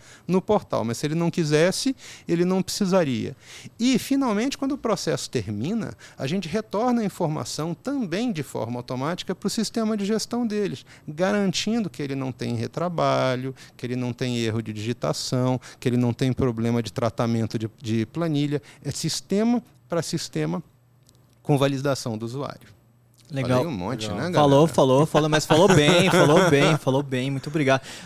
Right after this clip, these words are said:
Speaker 2: Léo, você falou de órgão público, o trabalho, e tem muita gente aqui, muito empresário que tá assistindo esse podcast nesse momento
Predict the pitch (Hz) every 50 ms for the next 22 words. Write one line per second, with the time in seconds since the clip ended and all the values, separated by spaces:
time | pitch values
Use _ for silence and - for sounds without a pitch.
0 | - - - 202 226 208 151 - - - - 160 160 175 - 240 214 - 214 196
1 | 196 190 180 165 180 180 180 175 185 170 - - 165 170 185 185 160 165 160 -
2 | - 156 151 - - 151 139 143 135 139 151 156 170 - - 196 196 - - 214
3 | 208 190 180 185 214 254 - 240 170 139 151 175 190 - 165 151 - 160 160 170
4 | - 208 196 - 185 165 147 160 160 165 165 - 180 - - 160 156 160 165 156
5 | 160 160 - 180 - - 185 180 165 - - - 151 139 139 - - 143 147 -
6 | - 156 160 156 - - 143 135 139 147 170 165 - - 117